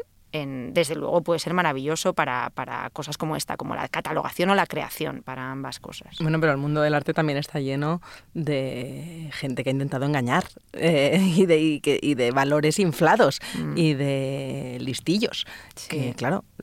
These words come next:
Speaker 2: también la inteligencia artificial, también los N F Ts, también el metaverso, donde, por cierto, muchos museos están abriendo sus sedes, no sé con qué éxito, eh, forman parte de ese mundo del arte, ¿no?
Speaker 1: Sí.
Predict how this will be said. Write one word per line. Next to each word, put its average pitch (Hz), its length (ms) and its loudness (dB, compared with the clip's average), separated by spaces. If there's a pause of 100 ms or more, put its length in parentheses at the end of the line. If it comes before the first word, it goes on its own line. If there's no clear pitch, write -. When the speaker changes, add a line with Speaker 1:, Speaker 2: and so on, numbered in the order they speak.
Speaker 2:
también 123 300 -4
la 131 80 -4
inteligencia 143 420 -4
artificial, 143 640 0
también 135 320 -4
los 135 140 -6
N 151 100 -2
F 143 160 -6
Ts, 156 240 0
también 139 400 -2
el 139 180 -4
metaverso, 147 640 0
donde, 139 240 -2
por 123 160 -6
cierto, - 260 -2
muchos 135 280 -4
museos 143 340 -2
están 135 220 -4
abriendo 135 600 -4
sus 139 360 -8
sedes, 160 380 -4 (160)
no 131 320 -4
sé 139 240 -8
con 135 260 -8
qué 139 240 -6
éxito, 170 400 -4 (640)
eh, 101 360 -6
forman 135 240 -2
parte 165 160 4
de 156 60 6
ese 170 140 2
mundo 160 360 6
del 139 180 2
arte, 160 300 2
¿no? 214 100 -2 (240)
Speaker 1:
Sí. - 400 -4